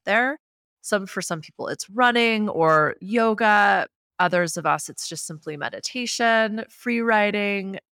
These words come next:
typing. There's a lot of things in your day that you're probably going to autopilot, even something like cooking and cleaning. But actually understanding when or what activity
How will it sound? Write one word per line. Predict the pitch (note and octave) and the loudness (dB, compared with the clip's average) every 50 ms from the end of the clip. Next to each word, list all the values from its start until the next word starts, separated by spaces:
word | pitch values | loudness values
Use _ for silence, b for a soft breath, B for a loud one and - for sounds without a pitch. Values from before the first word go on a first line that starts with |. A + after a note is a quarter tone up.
| _ _ _ _ _ | _ _ _ _ _
typing. | - - - A3 G#3+ A3 A#3 A3 A3 G#3+ G#3+ G#3 G3+ G#3 G3+ G#3+ - _ b b b - | -10 -2 0 0 0 0 0 0 0 2 0 -2 -2 -6 -8 -10 -14 _ b b b -6
There's | G3+ G#3 | -2 0
a | A3+ A3+ | 0 0
lot | A3+ A#3+ A#3 B3 C#4 | 2 4 4 6 4
of | D4 C#4+ | 4 0
things | - - G#3+ G3+ G3+ F#3+ | 0 -4 -4 -4 -4 -4
in | G3 F3+ | -6 -4
your | F3 E3 E3 | -4 -6 -6
day | D#3+ D#3 D3 D#3 E3+ | -4 -2 -2 0 0
that | E3+ E3+ - | 0 -4 -4
you're | - E3+ D#3+ | -4 -6 -6
probably | D3+ _ - D3+ D3+ E3 F3 D3+ E3+ D#3+ | -6 _ -4 -4 -2 -2 -4 -4 -4 -4
going | D#3+ D#3+ D#3 D3+ C#3+ | -2 -2 -2 -2 -4
to | C3 | -6
autopilot, | - C#3 C#3 D3 E3 - G3+ G3+ G3+ - | -6 -4 -6 -6 -4 -2 -2 -2 -2 -4
even | G#3+ G3 G#3+ G#3 G3+ | -6 -8 -8 -10 -10
something | - G3 F3+ F#3+ F3+ | -12 -12 -10 -10 -10
like | E3 - - | -10 -10 -10
cooking | - - F#3 - G3 F3+ E3 C#3+ | -12 -14 -12 -10 -12 -12 -12 -14
and | - B2+ | -14 -16
cleaning. | D3+ - - E3 D#3 - - A2+ - - - _ _ _ _ _ _ _ _ _ | -18 -16 -16 -14 -14 -14 -14 -16 -16 -20 -20 _ _ _ _ _ _ _ _ _
But | - G#3+ | 2 2
actually | A3 A#3+ B3 - - - C4 A#3 | 2 2 2 -2 -2 0 0 2
understanding | - G3+ G3 G3 G#3 G3 - - G3 F#3+ F3+ F#3 F3+ E3+ E3 D#3+ - _ _ | 2 0 0 0 -2 -2 -4 -4 -4 -4 -4 -4 -4 -4 -6 -10 -14 _ _
when | E3 D3 C#3 E3+ E3+ F3 F#3 G3 G3+ G#3+ A#3 - _ _ | -20 -8 -2 0 0 0 0 -2 -4 -8 -12 -12 _ _
or | - E3+ E3 D#3+ | -2 -2 -2 -2
what | D3+ C#3+ D3+ D#3+ - - | -2 -2 -2 -2 0 0
activity | F3+ E3+ E3 - - - E3 D3 E3 F#3+ G#3+ A3+ B3 C4 | -4 -6 -6 -8 -12 -12 -12 -10 -10 -8 -8 -8 -8 -8